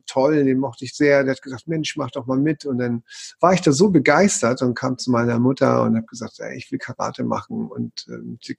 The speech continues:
das unterstützen.“ Dann gesagt, „Mach das.“ Und, ähm, das hat mir damals sehr geholfen, weil ich da ja auch sehr traurig war, ne? Und, ähm, etwas zu finden, wo ich drin aufgegangen bin, mich zu bewegen, äh, mit Menschen etwas zu machen.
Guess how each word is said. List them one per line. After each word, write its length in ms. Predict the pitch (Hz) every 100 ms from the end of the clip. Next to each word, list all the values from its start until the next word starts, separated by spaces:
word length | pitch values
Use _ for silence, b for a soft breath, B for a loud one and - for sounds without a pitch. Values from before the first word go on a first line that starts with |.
| -
das 160 | 131
unterstützen.“ 460 | 135 127 - 196 -
Dann 120 | 131
gesagt, 260 | 117 117 -
„Mach 180 | 160 -
das.“ 340 | 151 143 - B B B B B B B _
Und, 280 | 131 127 127
ähm, 260 | 135 127 123
das 180 | 131 -
hat 80 | 180
mir 100 | 147
damals 480 | 139 147 135 120 -
sehr 160 | 131
geholfen, 520 | 127 120 131 175 180 117
weil 100 | 110
ich 80 |
da 80 | 120
ja 100 | 110
auch 40 | 110
sehr 120 | 113
traurig 480 | - 135 139 127 -
war, 440 | 127 123 127 - _ _ _ _ _ _ _ -
ne? 320 | 131 151 175 B B B B -
Und, 240 | 123 120
ähm, 600 | 135 117 113 113 113 123 b b b _ 262 _ 285 269 185 -
etwas 420 | 160 147 147 135
zu 140 | - 127
finden, 540 | 160 190 202 160 131
wo 160 | 135 135
ich 100 | 127
drin 220 | - 131
aufgegangen 840 | 98 131 165 180 151 143 143 143
bin, 460 | 135 135 135 131 135
mich 160 | 127
zu 160 | - 147
bewegen, 880 | 151 127 131 127 120 131 127 123 127
äh, 520 | 117 113 117 120 120
mit 200 | 131 -
Menschen 400 | 135 131 131 131
etwas 340 | 123 127 -
zu 100 | -
machen. 720 | 127 127 120 127 123 120 123